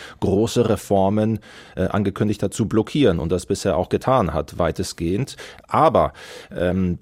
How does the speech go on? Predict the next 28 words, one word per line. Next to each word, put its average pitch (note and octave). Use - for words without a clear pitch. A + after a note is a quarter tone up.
die G#2
Zeitung A2+
Gazeta G2+
Wyborcza, F#2+
die F2
hat A#2+
vor G#2+
kurzem A2
Noten A2
vergeben C3+
für A#2
das, -
äh, -
Regierungslager G#2+
von A#2+
Donald A#2
Tusk -
ein G2+
Jahr G2+
nach G2+
den F2
Wahlen A2
und F#2+
der G#2
neue G2+
Justizminister F#2
Adam F#2
Bodnar, G2+